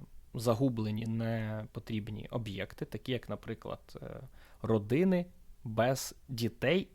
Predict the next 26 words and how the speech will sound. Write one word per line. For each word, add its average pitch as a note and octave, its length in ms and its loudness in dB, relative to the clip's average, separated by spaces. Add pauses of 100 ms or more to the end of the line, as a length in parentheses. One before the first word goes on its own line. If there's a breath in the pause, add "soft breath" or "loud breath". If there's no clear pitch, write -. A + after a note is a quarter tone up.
і D#3 160 6
батьків. C3+ 600 2 (840)
Тобто - 260 -4
є B2 200 6
запис A2 440 0
про A2+ 240 -4
існування A2 440 0
родини, D#3 340 2
але B2+ 180 4
не B2 80 4
вказано A2 460 0
ні A2 480 2 (320 loud breath)
жодного A2 460 2
там G2+ 180 -4
партнера G#3 480 4
в F#3+ 100 -6
цій F3 360 0
сім'ї, D3 580 -2 (600 loud breath)
е, G#2+ 520 2
ні A2+ 440 2
вказано A2 960 0
дітей, G#2 540 -2
які G#2+ 280 -6
до G#2+ 140 -6
неї G#2+ 200 -2
прив'язані. A2 680 -8